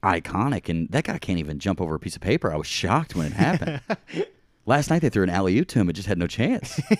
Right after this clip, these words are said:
Speaker 2: <laughs>
Speaker 1: I, I'm excited to see that they've finally removed Williamson's name from this because
Speaker 2: Yeah,
Speaker 1: he
Speaker 2: it's
Speaker 1: is
Speaker 2: hard
Speaker 1: not a
Speaker 2: to,
Speaker 1: one-and-done type player.
Speaker 2: it's hard to see a guy going to the N B A who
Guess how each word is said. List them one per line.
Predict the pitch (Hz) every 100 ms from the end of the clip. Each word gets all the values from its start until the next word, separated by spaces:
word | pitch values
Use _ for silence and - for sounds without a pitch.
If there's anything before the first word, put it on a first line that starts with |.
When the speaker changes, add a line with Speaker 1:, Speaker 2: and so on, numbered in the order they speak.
| 277 - 359
Speaker 2:
<laughs> | - _ _ -
Speaker 1:
I, | 123 -
I'm | 120 107
excited | 110 - 135 135 139 98 -
to | 95
see | - 98
that | 82 -
they've | 82
finally | - 90 87 85
removed | 80 78 71 78 80 69
Williamson's | 78 80 78 73 80 69
name | 76 73 71
from | 69 67
this | - -
because | - - 139
Speaker 2:
Yeah, | 143
Speaker 1:
he | 110
Speaker 2:
it's | 101
Speaker 1:
is |
Speaker 2:
hard | 85 101
Speaker 1:
not | 101
a | 92
Speaker 2:
to, |
Speaker 1:
one-and-done | 82 82 80 78 76 71
type | 76
player. | - - -
Speaker 2:
it's | 123
hard | 135 131
to | 123
see | - 123 120
a |
guy | 110 113 113 110
going | 110 110
to | 110
the | 110
N | 107
B |
A | 107 107
who | 123 107